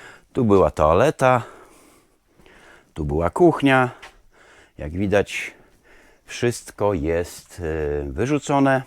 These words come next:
Tutaj została nowa dziura zrobiona na jakieś drzwi. Przez przypadek, e, wyszło, że jest słup betonowy. Statyk nie zgodził się na jego usunięcie. E, no i musiał tak zostać. Tu był nasz salon.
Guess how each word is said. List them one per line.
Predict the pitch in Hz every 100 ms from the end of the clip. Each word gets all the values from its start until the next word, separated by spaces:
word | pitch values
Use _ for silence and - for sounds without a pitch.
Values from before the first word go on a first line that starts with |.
| _ _ _ _ - - _
Tutaj | - - 80
została | 82 85 85
nowa | 82 82 104
dziura | 151 139
zrobiona | 123 127 131 123 120 117 - _ -
na | 98 95 90 _ _ _ _ - _ -
jakieś | 87 90 104 87
drzwi. | 87 95 110 98 _ _ -
Przez | - -
przypadek, | - 92 82 80 76 - _ - - -
e, | 78 76 76 73 73 73 73
wyszło, | 80 - 82 78
że | 69 73
jest | 73 -
słup | - 170 147 110
betonowy. | 107 107 113 107 101 92 - - - _
Statyk | - - 98 - 85 -
nie | 92
zgodził | 82 90 76 78
się | 82 76
na | 73
jego | 69 76
usunięcie. | 76 101 127 127 113 113 104 - _ - - _
E, | 87 80 98
no | 233
i | 160
musiał | 98 98 85
tak | 85
zostać. | 71 73 - 76 - - - _ _ _ - - _ -
Tu | 87
był | 76 73
nasz | 76
salon. | - 175 160 143 135